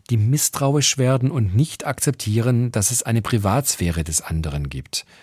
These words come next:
Dafür steht der Baum, dessen Früchte sie nicht essen sollen und es dann doch tun.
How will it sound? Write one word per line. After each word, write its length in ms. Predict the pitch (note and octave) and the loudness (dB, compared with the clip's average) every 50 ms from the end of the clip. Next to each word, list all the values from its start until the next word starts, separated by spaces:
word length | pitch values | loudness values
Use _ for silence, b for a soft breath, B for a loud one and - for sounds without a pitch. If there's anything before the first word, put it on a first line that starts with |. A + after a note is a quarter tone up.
| B B B B B _ | B B B B B _
Dafür 300 | E2+ E2 E2 - C#3 B2 | -4 -4 -2 0 0 0
steht 240 | - - A#2 G#2 - | 0 -2 -2 -2 -2
der 80 | G2+ | -2
Baum, 340 | - - D#2+ F2 G#2+ A2+ G#2 | -2 0 0 2 2 2 2
dessen 260 | - F#2 - - F2 | 0 0 -2 -2 -2
Früchte 400 | D#2+ - - G#2+ G2+ - - B2 | -4 -2 -2 -2 -2 0 0 0
sie 160 | G2 - G#2+ G#2 | 0 2 2 2
nicht 220 | G2+ F2 - - | 2 0 -2 -6
essen 280 | - E2 - - A#2 G#2+ | -6 -4 -2 0 0 0
sollen 440 | - A#2 A2 A2+ A#2 A#2 A#2+ A2 G#2 B B B B B | 2 2 2 4 4 4 4 2 0 B B B B B
und 200 | - G2+ F2+ A2 | -4 -2 -2 0
es 100 | - - | 0 0
dann 200 | A#2 A2 A2 G2+ | 0 0 0 -2
doch 220 | G#2 E2+ - - | -2 -4 -4 -8
tun. 440 | - - - D2+ C#2 C2 B1 A#1+ | -12 -10 -10 -8 -8 -8 -8 -10